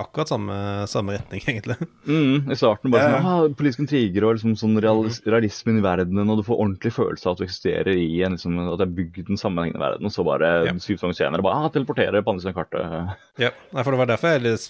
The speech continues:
Speaker 1: var interessert i å, eh, spille Witcher, var fordi, eh, jeg var skikkelig fan av, eh, Song of Ice and Fire bokserien, og jeg synes Witcher tre minnet meg veldig om den, da.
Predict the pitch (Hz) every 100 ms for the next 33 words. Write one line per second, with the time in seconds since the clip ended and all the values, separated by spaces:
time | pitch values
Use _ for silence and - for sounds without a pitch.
0 | 127 113 107 107 104 101 - 95 - 104
1 | 101 101 98 - - - 113 101 101 101
2 | 98 - 98 98 98 - 95 - 120 98
3 | - 101 95 95 - - - - _ -
4 | 117 104 101 101 101 107 - - 101 95
5 | 95 98 95 95 101 110 98 95 92 92
6 | 110 98 101 98 98 98 95 - 104 104
7 | 120 - _ 165 107 113 107 113 110 104
8 | 98 - 104 107 92 101 101 95 95 92
9 | 95 120